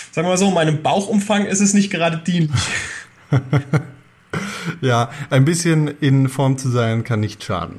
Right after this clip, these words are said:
Speaker 1: Genau, und, ähm, daher finde ich einfach so die Faszination, weil ich das halt Ganze so ein bisschen begleitend, äh, mit den, mit den ganzen U-F-C-Veranstaltungen auch wahrgenommen habe.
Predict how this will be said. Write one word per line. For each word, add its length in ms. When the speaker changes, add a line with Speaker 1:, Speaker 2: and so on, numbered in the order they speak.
Speaker 1:
Genau, 440
und, 160
ähm, 400
daher 320
finde 200
ich 40
einfach 140
so 80
die 100
Faszination, 520
weil 60
ich 60
das 140
halt 140
Ganze 200
so 120
ein 40
bisschen 200
begleitend, 580
äh, 220
mit 320
den, 260
mit 100
den 100
ganzen 280
U-F-C-Veranstaltungen 880
auch 140
wahrgenommen 460
habe. 200